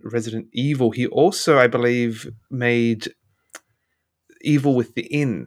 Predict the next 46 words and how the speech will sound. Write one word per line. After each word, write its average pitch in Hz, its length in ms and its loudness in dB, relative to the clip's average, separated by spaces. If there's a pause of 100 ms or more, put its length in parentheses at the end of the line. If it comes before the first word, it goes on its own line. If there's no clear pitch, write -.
There 123 140 0
was 117 120 -2
two 147 180 2
games 117 280 0
in 117 60 -2
that 127 180 2
series 101 640 -4
by 110 200 2
the 107 100 -6
same 107 540 -2 (160)
developer. 110 720 0 (520)
I, 151 200 6
I 196 120 4
played 220 180 -2
the 214 80 -2
second 214 320 0
one 165 80 6
of 123 120 6
those. 98 640 0 (220)
It - 80 -14
was, 262 120 -2
was 185 180 2 (180)
a 160 60 2
very 139 240 4
interesting 131 280 -6
game. 180 200 2
It - 20 0
was 120 80 0
a 120 60 -8
survival 127 400 2
horror, 127 420 4
more, 160 180 0
more 196 300 4
action-oriented, 131 880 0 (580)
v-, - 120 -6
very 165 400 4
cere-, - 340 -4
not 185 140 -4
c-, - 160 -8
cerebral, 123 640 0
but 123 240 4 (440)
has 190 320 0
a 196 40 -6
very 190 280 2
dreamlike 131 840 2
logic 117 520 -2